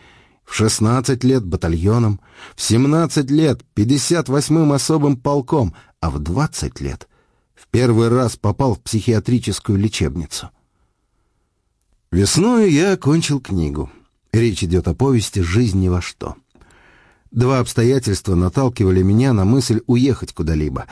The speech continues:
Во-первых, от работы устала голова. Во-вторых, вопреки присущему всем издательствам скопидомству, деньги на этот раз заплатили без всякой канители и все сразу.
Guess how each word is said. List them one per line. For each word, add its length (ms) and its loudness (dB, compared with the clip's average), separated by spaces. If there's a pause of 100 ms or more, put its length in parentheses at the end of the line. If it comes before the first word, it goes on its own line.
(380)
Во-первых, 640 0
от 120 -4
работы 400 0
устала 400 0
голова. 500 0 (720)
Во-вторых, 440 0
вопреки 400 0
присущему 600 0
всем 300 0
издательствам 800 -2
скопидомству, 840 -2 (480)
деньги 360 0
на 160 2
этот 220 0
раз 200 2
заплатили 560 0
без 180 -2
всякой 380 -2
канители 600 0
и 200 -6
все 280 -4
сразу. 480 -8